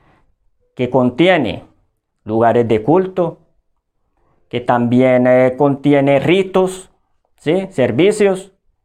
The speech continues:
y tiene unas personas que están designadas especialmente para poder llevar estos servicios. Entonces, todos dicen lo mismo. La pregunta es,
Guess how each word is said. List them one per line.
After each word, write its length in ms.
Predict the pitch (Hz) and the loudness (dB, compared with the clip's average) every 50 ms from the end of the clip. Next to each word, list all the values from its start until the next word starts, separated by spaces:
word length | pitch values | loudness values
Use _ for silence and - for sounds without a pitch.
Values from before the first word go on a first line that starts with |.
| _ _ _ _ _ _ _ _ _ _ _ _ | _ _ _ _ _ _ _ _ _ _ _ _
y 640 | _ 202 208 220 226 226 226 220 185 - - _ _ _ | _ -2 0 0 2 2 0 0 -4 -8 -18 _ _ _
tiene 380 | - 165 156 156 156 170 180 | 0 0 2 2 2 2 2
unas 340 | 185 190 185 185 185 185 185 | 2 2 2 0 0 -2 -2
personas 840 | - - 185 190 - - 190 175 151 147 160 170 170 170 - - _ _ _ _ | 0 0 0 0 0 0 2 2 2 2 0 -2 -2 -6 -10 -18 _ _ _ _
que 140 | _ 139 131 | _ -4 -4
están 380 | 123 127 - - 131 131 139 147 | -4 -4 -2 -2 -2 0 2 0
designadas 800 | 170 170 170 160 135 127 127 135 147 151 160 170 175 165 - - - | 0 0 2 0 2 2 2 2 2 2 2 0 0 -2 -6 -16 -10
especialmente 1040 | - 131 120 - - - 123 110 120 127 131 151 165 165 160 139 123 123 127 - 143 | -10 -10 -10 -8 -6 -6 -4 -2 2 2 2 2 2 0 0 0 0 -4 -4 -8 -10
para 380 | 127 - - 131 117 113 110 110 | -8 -4 -4 0 0 0 -2 -2
poder 340 | - 117 110 107 107 110 110 | -2 0 0 2 0 0 0
llevar 520 | 117 131 131 127 127 123 123 123 - - _ _ | 0 2 2 4 2 2 0 -2 -4 -14 _ _
estos 340 | 120 117 110 - - 117 110 | -12 -12 -12 -10 -10 -10 -6
servicios. 640 | - 101 87 80 87 78 71 - - 50 - _ _ _ _ _ _ _ _ _ _ _ - - _ _ _ | -4 -4 -4 -4 -8 -10 -10 -12 -16 -20 -20 _ _ _ _ _ _ _ _ _ _ _ -20 -20 _ _ _
Entonces, 840 | - - - 156 170 170 220 220 214 214 214 - - - - _ _ _ _ _ _ _ _ _ _ _ _ _ _ _ _ _ _ _ _ _ _ | -20 -6 -2 -2 -2 2 2 2 2 2 -2 -6 -10 -12 -16 _ _ _ _ _ _ _ _ _ _ _ _ _ _ _ _ _ _ _ _ _ _
todos 280 | _ - 156 165 175 170 | _ 0 2 2 2 2
dicen 280 | 170 175 165 180 175 170 | 2 2 2 2 2 2
lo 120 | 165 160 | 2 2
mismo. 480 | 190 240 240 190 131 101 90 - - _ _ _ _ _ _ _ _ _ _ | 2 2 0 0 -2 -6 -10 -14 -16 _ _ _ _ _ _ _ _ _ _
La 200 | - 110 107 107 | -8 -6 -6 -2
pregunta 560 | 117 113 113 113 110 110 107 110 139 143 147 | -2 0 0 0 -2 -2 -2 0 0 2 2
es, 360 | 156 139 101 - - - _ | 0 -2 -2 -6 -10 -20 _